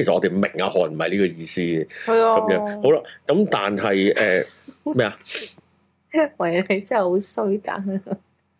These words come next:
Speaker 1: 我咪賣過佢，嗯，唔排除喎，
Speaker 2: 立倉話儲錢買吖嘛。
Speaker 1: 有噉樣講。努力咯，唔知保證幾多年唔走㗎嘛，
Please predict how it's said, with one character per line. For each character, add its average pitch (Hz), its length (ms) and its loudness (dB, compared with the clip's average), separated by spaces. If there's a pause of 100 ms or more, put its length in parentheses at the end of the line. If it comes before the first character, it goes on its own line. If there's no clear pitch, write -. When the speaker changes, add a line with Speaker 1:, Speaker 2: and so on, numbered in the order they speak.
(1400)
Speaker 1:
我 110 200 4
咪 117 120 4
賣 101 440 2
過 117 220 4 (120)
佢， 170 280 4
嗯， 104 1120 2 (1120)
唔 95 240 0
排 78 320 -2
除 82 240 0
喎， 120 200 2
Speaker 2:
立 - 60 4 (120)
倉 240 160 0
話 208 120 0
儲 185 160 -2
錢 185 160 -2
買 190 120 0 (180)
吖 170 40 -10
嘛。 170 120 -8
Speaker 1:
有 - 0 -
噉 160 100 -8
樣 - 0 -
講。 - 160 -12 (840)
努 101 300 2
力 110 160 2
咯， 120 400 4
唔 123 180 2
知 165 100 4
保 151 120 2
證 143 180 0
幾 104 80 4
多 131 80 4
年 82 240 -2
唔 80 40 -4
走 - 120 -2
㗎 98 220 2
嘛， 90 80 -6